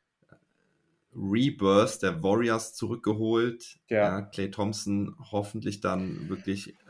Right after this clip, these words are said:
Speaker 1: zu Weihnachten wieder am Start.
Speaker 2: Hm,
Speaker 1: Steph
Speaker 2: wird man
Speaker 1: Curry
Speaker 2: sehen.
Speaker 1: hoffentlich
Speaker 2: Klay
Speaker 1: weiter.
Speaker 2: Thompson.
Speaker 1: Ja.
Speaker 2: Ich, ich würd's, ich wünsche es keinem Spieler
Speaker 1: Ja.
Speaker 2: so sehr, dass er wieder zurückkommt, aber nach den zwei schwersten Verletzungen,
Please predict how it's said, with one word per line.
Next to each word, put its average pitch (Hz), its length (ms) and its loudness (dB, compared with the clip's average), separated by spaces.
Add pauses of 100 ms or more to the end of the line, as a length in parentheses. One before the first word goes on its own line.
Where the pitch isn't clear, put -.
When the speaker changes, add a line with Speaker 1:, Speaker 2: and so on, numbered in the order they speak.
Speaker 1:
zu 98 200 -6
Weihnachten 98 480 -2
wieder 101 180 -2
am 90 120 -2
Start. 98 560 -2 (220)
Speaker 2:
Hm, 117 440 -4
Speaker 1:
Steph - 140 -14 (140)
Speaker 2:
wird - 80 -8
man 135 160 6
Speaker 1:
Curry 110 80 4
Speaker 2:
sehen. 113 460 4 (100)
Speaker 1:
hoffentlich 113 420 6
Speaker 2:
Klay - 80 0
Speaker 1:
weiter. 139 120 8
Speaker 2:
Thompson. 135 400 -6 (400)
Speaker 1:
Ja. 95 260 0
Speaker 2:
Ich, - 200 0
ich 165 180 0
würd's, 160 340 8
ich 151 240 -2
wünsche 175 280 6
es 147 120 2
keinem 143 280 2
Spieler 92 260 0
Speaker 1:
Ja. 131 80 8
Speaker 2:
so 139 140 0
sehr, 127 240 6
dass 127 200 4
er 123 80 4
wieder 123 180 0
zurückkommt, 127 400 0
aber 123 160 4
nach 127 240 2
den 139 240 -2
zwei 139 380 8
schwersten 131 480 4
Verletzungen, 127 480 2